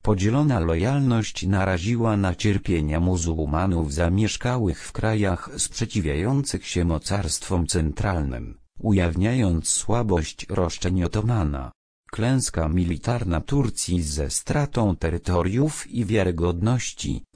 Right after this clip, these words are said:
oraz porzuceniem islamu w czasie rządów Mustafa Kemala Ataturka,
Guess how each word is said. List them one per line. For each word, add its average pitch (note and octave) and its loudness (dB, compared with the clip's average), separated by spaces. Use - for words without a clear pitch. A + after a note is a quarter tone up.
oraz G2+ 0
porzuceniem E2+ -2
islamu F#2 0
w - -10
czasie F2+ 0
rządów G#2 0
Mustafa G#2+ 0
Kemala G2 0
Ataturka, F2 0